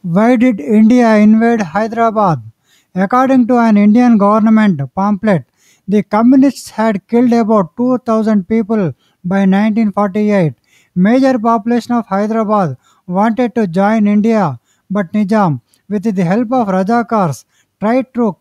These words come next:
crush majority population, killed them, looted them, and wanted to remain independent to hold his power. Who ruled Golconda?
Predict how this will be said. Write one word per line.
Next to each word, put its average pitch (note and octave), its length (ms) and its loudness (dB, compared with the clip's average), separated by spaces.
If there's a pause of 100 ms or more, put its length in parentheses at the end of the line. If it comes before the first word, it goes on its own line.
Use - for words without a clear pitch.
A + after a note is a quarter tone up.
(140)
crush A3 340 -6
majority A3 540 0
population, G3+ 840 -4 (320)
killed B3 340 0
them, F3+ 300 0 (260)
looted A#3 380 -2
them, G3 340 -2 (220)
and F3+ 240 -4
wanted A3+ 380 -2
to A#3 140 -2
remain G#3 420 0
independent G#3 720 2 (400)
to G#3 100 -2
hold A3 260 0
his A3 220 0
power. G3+ 540 -2 (2250)
Who A#3 260 4
ruled A3 440 2
Golconda? F#3+ 760 0